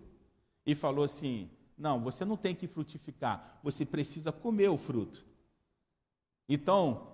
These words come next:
no mundo de fome, onde nós deveríamos ser o fruto para as pessoas, nós também queremos comer o fruto.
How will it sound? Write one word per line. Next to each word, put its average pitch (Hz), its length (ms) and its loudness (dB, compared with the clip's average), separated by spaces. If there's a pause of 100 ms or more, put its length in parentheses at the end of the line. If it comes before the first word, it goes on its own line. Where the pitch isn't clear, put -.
no 165 160 2
mundo 208 360 4
de 175 140 2
fome, 180 540 2 (340)
onde 175 320 4
nós 185 200 4
deveríamos 196 580 6
ser 208 160 6
o 202 100 8
fruto 269 480 4
para 175 140 6
as 170 100 4
pessoas, 196 680 6 (340)
nós 185 180 4
também 185 220 4
queremos 202 480 8
comer 208 320 8
o 233 80 10
fruto. 233 560 2